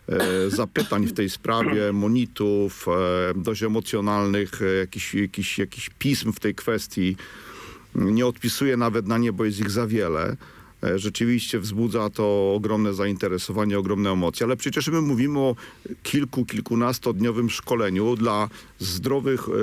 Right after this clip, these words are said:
ludzi, którzy, e, powinni spełnić swój obowiązek tylko po to, żeby, nie daj Bóg, w sytuacji kryzysowej umieli bronić naszych granic, swoich rodzin i swojego domu. Mam nadzieję, że nigdy do tego nie dojdzie.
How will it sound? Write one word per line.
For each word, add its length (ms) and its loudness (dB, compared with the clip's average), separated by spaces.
ludzi, 460 2
którzy, 500 0
e, 20 0
powinni 420 2
spełnić 340 0
swój 160 0
obowiązek 560 0
tylko 340 -2
po 280 -2
to, 260 0
żeby, 240 2
nie 200 4
daj 180 2
Bóg, 280 2
w 60 -6
sytuacji 480 0
kryzysowej 680 0
umieli 540 2
bronić 540 0
naszych 300 0
granic, 420 0
swoich 420 0
rodzin 300 2
i 60 2
swojego 400 0
domu. 280 2
Mam 240 4
nadzieję, 340 4
że 120 2
nigdy 480 2
do 120 -4
tego 220 -2
nie 140 0
dojdzie. 400 0